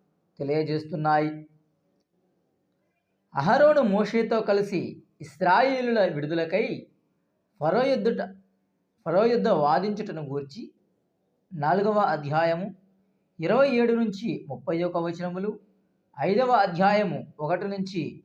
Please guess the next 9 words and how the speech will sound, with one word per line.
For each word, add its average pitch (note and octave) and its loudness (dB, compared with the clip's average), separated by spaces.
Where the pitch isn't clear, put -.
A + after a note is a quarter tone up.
మూడు E3 -2
వచనములు D#3+ -6
తెలియజేస్తున్నాయి. D3+ -2
బానిసత్వం C4+ 2
అధికంగా A3 2
తీవ్రపడుటను F#3+ 0
గూర్చి C#3 -10
ఐదవ A3 4
అధ్యాయము F3 2